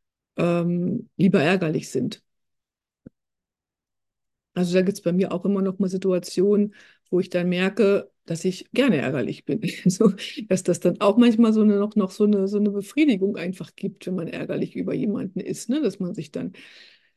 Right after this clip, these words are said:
äh, besser fühlt, wenn man irgendwie, ja, so, ne? Also das ist, sind, sind immer noch Gedanken und die dann einfach, einfach erstmal zu bemerken. Das ist so der, der erste Schritt für mich immer, dass ich merke, okay, was,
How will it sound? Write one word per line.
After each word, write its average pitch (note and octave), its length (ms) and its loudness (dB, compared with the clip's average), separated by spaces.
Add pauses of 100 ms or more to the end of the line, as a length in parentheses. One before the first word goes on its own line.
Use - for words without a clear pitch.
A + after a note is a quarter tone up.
(120)
äh, D3 160 -4
besser G#3 340 0
fühlt, A3+ 680 0
wenn F3 160 -6
man E3+ 220 -4
irgendwie, F#3+ 840 -6
ja, A3 300 2
so, A3 320 4
ne? D4 240 2 (100)
Also G3+ 160 -2
das F#3+ 300 -6 (220)
ist, - 180 -8
sind, F#3 180 2
sind G#3 220 2
immer B3 180 4
noch A3 180 2
Gedanken A#3 500 0
und G#3+ 140 4
die A#3+ 80 4
dann B3+ 200 4
einfach, G#3+ 460 -2 (960)
einfach D3 380 -6
erstmal E3+ 360 0
zu G3+ 140 -2
bemerken. G#3+ 520 2
Das E3 120 -6
ist F3+ 160 -4
so F#3+ 140 0
der, F3+ 200 0
der F#3 120 -2
erste F#3 260 -4
Schritt B3+ 280 -6
für - 160 -2
mich G#3 200 0
immer, F#3+ 240 2
dass F#3 200 -2
ich - 140 -8
merke, G3 280 0
okay, B3 380 2
was, G3+ 220 -2